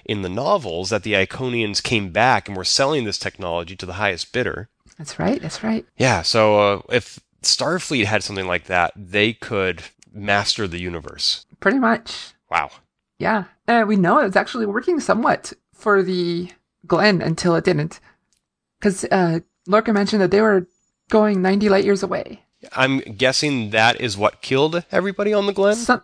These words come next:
Speaker 2: well, okay, so apparently it had been successful in the past at some point, but we,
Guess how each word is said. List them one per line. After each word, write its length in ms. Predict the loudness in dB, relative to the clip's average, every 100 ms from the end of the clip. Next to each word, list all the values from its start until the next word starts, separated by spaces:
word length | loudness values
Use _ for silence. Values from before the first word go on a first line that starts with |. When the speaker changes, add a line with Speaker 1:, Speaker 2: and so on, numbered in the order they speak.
| _
Speaker 2:
well, 120 | 0
okay, 120 | 2
so 240 | 2 2 2
apparently 400 | 0 2 2 2
it 80 | 2
had 220 | 2 2
been 120 | 2
successful 500 | 0 0 -2 0 0
in 60 | 0
the 60 | -2
past 560 | -2 -2 -2 -6 -16 -10
at 80 | -4
some 180 | -2 -2
point, 240 | 0 0
but 100 | 2
we, 160 | 2 2